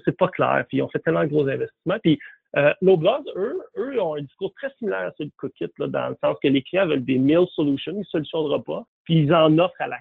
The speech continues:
carte. Alors que la différence peut-être avec nous, c'est que nous, c'est, c'est un peu plus, euh, curated, dans le sens que nos nutritionnistes et nos, nos, nos chefs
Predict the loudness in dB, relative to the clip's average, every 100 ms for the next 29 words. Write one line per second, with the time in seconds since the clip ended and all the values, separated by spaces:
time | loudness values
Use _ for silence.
0 | -14 -18 _ -12 -8 -6 -8 -10 -10 -6
1 | -6 -4 -2 -2 -2 -4 -2 0 -2 -2
2 | -2 0 -2 -6 -6 -4 -4 _ _ -4
3 | -2 4 4 4 _ -4 -2 -2 -4 -6
4 | -6 -2 2 4 4 0 -6 -12 _ _
5 | _ _ _ _ _ 2 6 6 6 2
6 | -6 -8 -10 -10 -14 -6 -2 0 -2 -6
7 | -10 -6 -4 -4 -6 -4 -2 -4 -4 -6
8 | -6 -6 -8 -8 -6 -2 -2